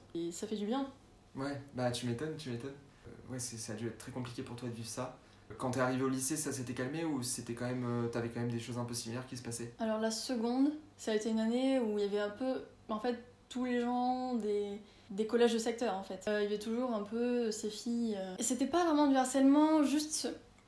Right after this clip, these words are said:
Speaker 1: elles se foutaient un peu de ma gueule,
Speaker 2: Ouais.
Speaker 1: mais subtilement, de façon à ce que je vois pas. Mais j'ai remarqué avec le recul après, enfin seulement peut-être
Speaker 2: Ouais, c'est
Speaker 1: l'année
Speaker 2: souvent après
Speaker 1: d'après.
Speaker 2: qu'on se rend compte en fait que c'était pas normal quoi de vivre, euh, ce genre de choses,
Speaker 1: Voilà.
Speaker 2: <laughs> genre vraiment pas.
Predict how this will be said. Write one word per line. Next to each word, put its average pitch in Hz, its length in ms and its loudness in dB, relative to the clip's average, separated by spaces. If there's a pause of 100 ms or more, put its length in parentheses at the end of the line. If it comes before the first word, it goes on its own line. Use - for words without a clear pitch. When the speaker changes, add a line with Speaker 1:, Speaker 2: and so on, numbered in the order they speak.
(100)
Speaker 1:
elles 240 100 0
se - 80 -4
foutaient 247 160 0
un 247 80 6
peu 254 140 2
de 247 40 4
ma 240 160 6
gueule, 233 280 2 (360)
Speaker 2:
Ouais. 131 200 6
Speaker 1:
mais 226 340 6
subtilement, 247 560 0 (300)
de 226 80 -2
façon 226 220 0
à 233 40 0
ce 226 60 -6
que 226 120 0
je 220 60 2
vois 214 140 2
pas. 233 200 2 (480)
Mais 233 60 4
j'ai 226 100 6
remarqué 240 300 6
avec 233 240 4
le 233 80 2
recul 262 320 2
après, 269 320 0
enfin 208 380 -4
seulement 233 500 -4
peut-être 220 220 -2
Speaker 2:
Ouais, 143 100 6
c'est 220 80 4
Speaker 1:
l'année 220 140 4
Speaker 2:
souvent 139 160 4
après 135 140 4
Speaker 1:
d'après. 131 100 2
Speaker 2:
qu'on 131 60 0
se - 80 -6
rend 120 80 0
compte 120 180 -6
en 113 60 -2
fait 117 140 -2
que 107 400 -2
c'était - 220 -4
pas 123 100 2
normal 120 300 2
quoi 117 80 0
de 107 60 -2
vivre, 110 240 0
euh, 110 100 2
ce 110 140 -4
genre 117 100 2
de 117 80 2
choses, 120 300 4
Speaker 1:
Voilà. 113 160 0
Speaker 2:
<laughs> - 0 -
genre 123 100 2
vraiment 123 220 0
pas. - 180 -6